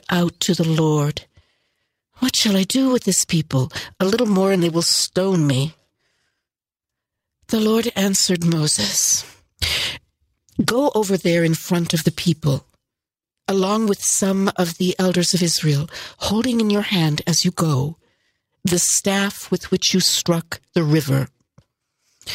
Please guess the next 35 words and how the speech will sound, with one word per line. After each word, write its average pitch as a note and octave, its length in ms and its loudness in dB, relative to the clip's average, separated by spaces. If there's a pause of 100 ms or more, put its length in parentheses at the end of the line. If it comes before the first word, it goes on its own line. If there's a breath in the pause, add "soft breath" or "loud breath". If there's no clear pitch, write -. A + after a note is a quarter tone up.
(220 loud breath)
I A#3 200 0
will A3+ 140 0
be G#3 100 0
standing F3+ 600 0
there D#3+ 300 0
in E3 160 0
front E3 300 -2
of D3+ 120 -2
you D#3 140 2
on D3 120 0
the D3 60 2
rock D#3 340 0
in D#3+ 100 2
Horeb. D3+ 520 -2 (840 soft breath)
Strike - 400 0
the F3 80 2
rock, D3+ 540 -2 (580 loud breath)
and F3 100 2
the E3 80 4
water F#3 320 2
will E3+ 160 2
flow F#3 360 0
from D#3+ 280 0
it D#3 120 -2
for - 100 -4
the - 80 0
people - 300 -2
to - 120 -4
drink." - 540 -2 (1700 loud breath)
This F3 300 -2
Moses E3 400 0
did D#3 380 -4 (800 soft breath)
in F3+ 120 0
the F3+ 80 2
presence - 840 -2